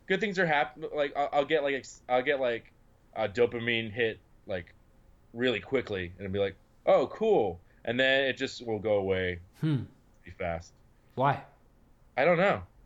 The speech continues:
Speaker 1: I don't know. I, I think it has something to do with my depression.
Speaker 2: Mm-hmm.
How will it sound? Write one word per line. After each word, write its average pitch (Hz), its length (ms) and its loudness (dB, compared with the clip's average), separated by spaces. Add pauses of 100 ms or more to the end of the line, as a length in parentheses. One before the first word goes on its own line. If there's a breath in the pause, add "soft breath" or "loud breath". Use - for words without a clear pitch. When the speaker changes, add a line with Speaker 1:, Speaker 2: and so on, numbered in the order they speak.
(920)
Speaker 1:
I 107 40 -6
don't 127 340 0
know. 110 160 -2
I, 135 180 0 (240 loud breath)
I 135 80 0
think 170 140 2
it 175 40 4
has 165 120 2
something 156 140 -2
to 135 40 -2
do 131 60 0
with 123 80 -2
my 101 60 0
depression. 98 560 -6 (800)
Speaker 2:
Mm-hmm. 123 240 -2